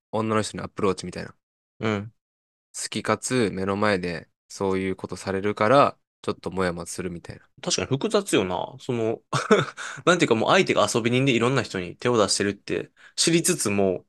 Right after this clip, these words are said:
Speaker 2: なんていうか、それを目の前でこう繰り広げられてる彼を嫌いになれないみたいな、かわいそうよね。結構しんどいよな。
Speaker 1: うん。でも、うてうて偉いのはさ、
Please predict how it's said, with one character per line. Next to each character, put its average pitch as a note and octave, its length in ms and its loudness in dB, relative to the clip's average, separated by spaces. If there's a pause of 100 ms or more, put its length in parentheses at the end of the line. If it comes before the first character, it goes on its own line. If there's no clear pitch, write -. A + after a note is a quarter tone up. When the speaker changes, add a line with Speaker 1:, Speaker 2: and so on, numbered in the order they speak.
Speaker 2:
な A#2+ 80 2
ん A#2+ 60 -4
て A2+ 60 -4
い - 20 -2
う - 40 -8
か、 - 40 -8
そ E3+ 80 6
れ E3+ 60 8
を D3 40 8
目 A2+ 120 6
の C3+ 120 8
前 A2 180 6
で F#2 80 -2
こ G2+ 100 -4
う - 40 -12
繰 - 120 0
り A2 80 6
広 A#2 400 6
げ A#2+ 60 6
ら A#2+ 100 6
れ B2+ 140 6
て C3 80 0
る A#2+ 80 4
彼 B2+ 240 2
を F2+ 80 -2
嫌 B2 160 4
い - 20 4
に A#2 80 2
な G2 100 4
れ G#2 120 4
な F#2 100 2
い F2 40 -4
み E2+ 60 -10
た F2 80 -8
い E2 60 -8
な、 F2+ 80 -12
か - 160 -4
わ G2+ 100 4
い G2+ 60 0
そ C#3 180 0
う F#2 40 -4
よ F2 60 -10
ね。 E2+ 100 -16
結 - 180 -12
構 - 120 -12
し - 140 -6
ん G2+ 100 -6
ど C3 120 4
い A#2 40 2
よ - 300 -8
な。 G#2 80 -12
Speaker 1:
う F#2+ 260 -8 (140)
ん。 - 60 -20 (320)
で B2+ 120 4
も、 A#2+ 80 8
う B2+ 60 6
て D3+ 80 6
う D3+ 100 8
て D3+ 120 10
偉 E3 200 12
い G#2 60 6
の F#2 60 4
は F2 100 0
さ、 F2 300 -4